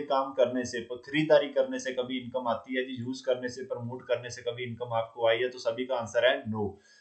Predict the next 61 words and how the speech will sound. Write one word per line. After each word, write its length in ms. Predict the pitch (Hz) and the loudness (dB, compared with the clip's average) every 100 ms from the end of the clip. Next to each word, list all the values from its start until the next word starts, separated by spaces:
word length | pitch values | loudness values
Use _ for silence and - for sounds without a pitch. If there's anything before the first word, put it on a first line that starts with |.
| _ - | _ 2
क्यों 200 | 165 180 | 6 8
नहीं 180 | 190 | 10
आई? 340 | 165 147 156 - _ - | 10 8 4 -6 _ 6
आइए 300 | 131 151 165 | 10 12 10
जानते 360 | 143 139 139 151 | 10 8 8 8
हैं 200 | 147 143 143 - | 8 4 -4 -2
purchase 360 | 135 131 147 147 | 0 2 0 2
करने 300 | 151 131 135 | 4 4 4
का 120 | 131 | 4
जो 140 | 135 135 | 4 2
तरीका 360 | 139 123 135 | 0 2 6
है, 120 | 127 127 | 6 4
खरीदारी 440 | 120 123 123 120 | 0 6 8 6
का 160 | 117 117 | 4 -2
तरीका 380 | 117 110 117 110 | -2 -4 2 2
है। 140 | 120 | 2
हम 140 | 131 131 | -4 -4
सभी 240 | 135 143 | -2 -2
क्या 160 | 143 147 | 2 4
होते 200 | 131 127 | 4 0
हैं 80 | 131 | -2
जी, 60 | |
customer 540 | 135 120 - 127 135 131 | 2 2 2 2 2 4
जब 180 | 131 - | 2 4
product 300 | 127 127 - | 4 4 2
की 180 | 135 | -8
जरूरत 440 | 123 120 123 135 135 | -6 -2 4 4 4
पड़ती 280 | 120 107 127 | 0 0 -2
है, 100 | 127 | -2
दुकानदार 520 | 110 110 117 117 123 | -2 -4 -2 4 4
के 160 | 123 - | 4 2
पास, 260 | 123 120 | 4 4
retailer 360 | - - 113 123 | 0 -4 0 0
के 180 | 123 127 | 0 -2
पास 240 | 123 120 | 2 2
जाते 240 | 113 107 120 | 2 2 2
हैं, 120 | 123 | 2
retailer 420 | 123 120 113 123 | 2 0 -2 0
जाता 260 | 123 113 120 | 2 4 4
है 120 | 113 | 2
wholesaler 420 | 113 123 131 135 | 0 -6 -2 0
के 160 | 131 135 | 0 0
पास, 320 | 131 123 123 | 2 4 2
wholesaler 420 | 123 120 127 127 123 | -4 -14 -6 -2 2
जाता 320 | 117 117 120 | 4 6 4
है 120 | 117 | 4
डिस्ट्रीब्यूटर 500 | 113 - 123 123 - | -2 -10 -12 -12 -12
के 120 | 123 | -8
पास, 300 | - 117 117 117 | 0 2 2 -4
distributor 480 | - 131 127 127 | -12 -10 -8 -2
जाता 260 | 123 117 120 | 2 4 6
है 120 | 110 | 6
एजेंट 260 | 113 117 117 | 4 0 -2
के 120 | 123 | -6
पास, 260 | - 113 113 | 2 2 2
एजेंट 320 | 113 117 123 | -2 -4 0
जाता 300 | 117 107 117 | 0 2 2
है 100 | 120 | 2
mill 140 | 135 143 | -2 -4
के 140 | 123 | -4
पास। 360 | 98 90 - | -2 -4 -6